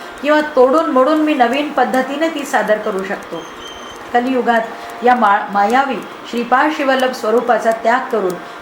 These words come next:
मी श्री पद्मावती व्यंकटेशाच्या रूपात प्रकट होत आहे, याची सर्व माहिती आणि जाणीव असलेले सर्व भक्त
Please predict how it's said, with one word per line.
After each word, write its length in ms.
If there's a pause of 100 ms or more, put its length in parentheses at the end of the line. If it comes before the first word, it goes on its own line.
मी 180
श्री 180
पद्मावती 640
व्यंकटेशाच्या 760
रूपात 320
प्रकट 360
होत 200
आहे, 240 (380)
याची 220
सर्व 360
माहिती 440
आणि 180
जाणीव 420
असलेले 360 (360)
सर्व 260
भक्त 340